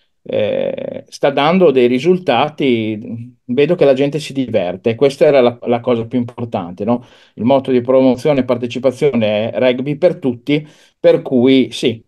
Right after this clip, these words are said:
in questo caso possiamo proprio confermarlo.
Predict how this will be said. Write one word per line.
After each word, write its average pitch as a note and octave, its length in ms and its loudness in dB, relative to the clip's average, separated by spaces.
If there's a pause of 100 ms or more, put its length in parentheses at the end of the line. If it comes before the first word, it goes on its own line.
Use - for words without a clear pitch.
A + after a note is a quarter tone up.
in B2 100 -12
questo B2+ 260 -2
caso C#3 320 2
possiamo A#2 460 -2
proprio A#2 280 -2
confermarlo. G#2 840 -6